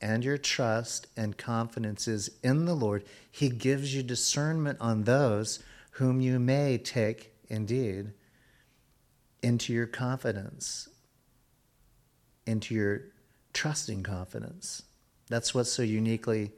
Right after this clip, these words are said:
important about the body of Christ. We trust each other as family members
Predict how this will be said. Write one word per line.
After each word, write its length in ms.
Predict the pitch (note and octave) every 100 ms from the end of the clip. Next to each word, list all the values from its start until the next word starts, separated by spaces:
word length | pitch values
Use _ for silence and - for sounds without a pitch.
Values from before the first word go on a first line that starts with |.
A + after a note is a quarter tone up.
| - - - - _ _ _ _ _ _ _
important 640 | A#2 G#2 - A#2+ A2+ - G#2+
about 280 | G2+ G2
the 60 | G#2
body 300 | F#2+ F#2+ G2
of 140 | F2+
Christ. 640 | - A#2 A2 G#2 A2 - -
We 100 | G2
trust 480 | - - A2 - -
each 220 | A2 -
other 240 | G2 G2
as 220 | F#2+ F#2
family 400 | - G2 G2 G2
members 800 | F#2+ F2+ F2+ F2+ F#2+ - - -